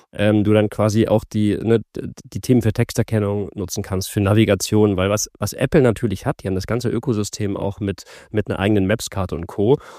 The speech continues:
äh, was ich auf meiner, ähm, Ray-Ban Meta nicht habe. Das heißt, wenn, wenn ich halt irgendwie sage, ne, Führe mich da und dahin, dann versucht's das so ein bisschen auf der Tonspur. Das funktioniert aber nicht so geil, weil's natürlich noch nicht auf die ganzen Funktionen auf meinem iPhone zugreifen kann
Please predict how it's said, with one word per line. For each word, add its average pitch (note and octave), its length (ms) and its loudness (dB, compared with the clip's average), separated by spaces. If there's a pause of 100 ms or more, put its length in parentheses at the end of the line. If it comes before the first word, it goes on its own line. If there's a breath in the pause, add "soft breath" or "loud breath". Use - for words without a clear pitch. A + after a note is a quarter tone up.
(100)
äh, F#2 120 -6
was G2 140 0
ich A#2+ 100 6
auf G#2+ 100 4
meiner, A2 380 4
ähm, F#2+ 240 2
Ray-Ban G#2 720 2
Meta A2 240 2
nicht A#2+ 300 2
habe. D#2+ 220 -2
Das E2+ 160 -8
heißt, G#2 160 -6
wenn, F#2+ 220 -2
wenn G2 100 -2
ich - 180 -8
halt G#2 140 -2
irgendwie G2 180 -2
sage, G2+ 380 2
ne, A2 240 0
Führe B2 280 4
mich G#2 260 0 (440)
da G#2+ 160 4
und A2 100 4
dahin, A#2+ 360 2 (320 loud breath)
dann G2 140 -6
versucht's A#2 440 0
das B2 200 0
so A#2+ 100 -4
ein G#2+ 60 -2
bisschen A#2 380 0
auf G2+ 120 0
der F2+ 140 -2
Tonspur. A#2 480 -2
Das F#2 120 -4
funktioniert G2 480 -4
aber D#2+ 200 -4
nicht E2+ 160 -8
so - 100 -12
geil, F2+ 260 0 (260 loud breath)
weil's G#2 240 2
natürlich A2 320 2
noch G2+ 140 2
nicht A2 180 0
auf F#2 80 -2
die G2 120 -8
ganzen G2 240 -4
Funktionen G#2 440 -2
auf F2+ 140 -4
meinem F2+ 200 -4
iPhone F#2+ 360 -6
zugreifen F2 520 -6
kann - 260 -4